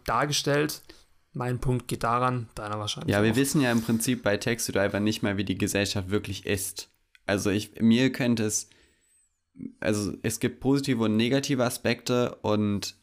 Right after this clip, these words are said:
Speaker 2: aber ein Gesamtbild kannst du dir als objektiv als Zuschauer nicht schließen, weil du nur diese verzerrte Ansicht hast von Travis.
Speaker 1: Ja, also es, da sind wir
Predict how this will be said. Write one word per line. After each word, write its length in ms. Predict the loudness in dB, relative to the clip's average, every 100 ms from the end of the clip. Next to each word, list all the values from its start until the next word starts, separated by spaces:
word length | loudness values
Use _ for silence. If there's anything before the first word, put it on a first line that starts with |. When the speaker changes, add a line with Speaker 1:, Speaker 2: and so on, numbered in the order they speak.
| -2
Speaker 2:
aber 160 | 0
ein 140 | 2 2
Gesamtbild 760 | 0 2 2 2 0 0 -2 -10 -10
kannst 320 | -4 -4 -2
du 80 | 0
dir 300 | 2 0 0
als 320 | -2 -4 -10 -4
objektiv 580 | 0 0 0 0 -2 -2
als 160 | -2
Zuschauer 380 | -2 -2 0 0
nicht 180 | 2 0
schließen, 460 | 0 -2 -2 -6 -4
weil 160 | -2 0
du 80 | 0
nur 480 | 2 4 4 2 -4 -14 -20 -4
diese 200 | -2 0
verzerrte 580 | -2 -4 0 0 0 0
Ansicht 440 | 0 0 -4 -4
hast 360 | -2 -2 -8 -14 _ _
von 220 | -6 -4 -4
Travis. 560 | -2 -4 -2 -6 -10 -16 _ _ _ _ _ _ _ _ _ _ _ _ _ -4
Speaker 1:
Ja, 240 | -2 -4 -8 _ _ _ _ -20
also 200 | -12 -8
es, 140 | -6 -4
da 120 | -2
sind 120 |
wir 0 | 0